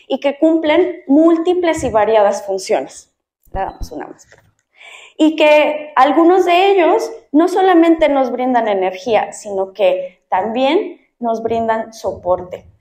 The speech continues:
Son tan importantes que es una de las moléculas más abundantes en el planeta, como la sacarosa y la celulosa, por ejemplo. La celulosa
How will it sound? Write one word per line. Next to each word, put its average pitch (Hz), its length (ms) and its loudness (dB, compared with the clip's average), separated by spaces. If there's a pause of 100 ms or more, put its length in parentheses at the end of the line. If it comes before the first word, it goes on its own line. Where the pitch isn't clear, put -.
(640)
Son 302 300 0
tan 349 220 4
importantes 233 1160 -2
que 269 200 2
es 277 120 -2
una 302 240 2
de 269 80 2
las 214 280 0
moléculas 294 840 0 (180)
más 254 400 -2
abundantes 208 1000 -6
en 185 180 0
el 180 160 -4
planeta, 180 480 0 (720)
como 220 240 2
la 185 400 2
sacarosa 202 840 -2 (640)
y 220 100 -2
la 175 420 2 (160)
celulosa, 214 800 -2
por 202 140 -2
ejemplo. 196 680 -6 (280)
La 196 180 -6
celulosa 247 840 0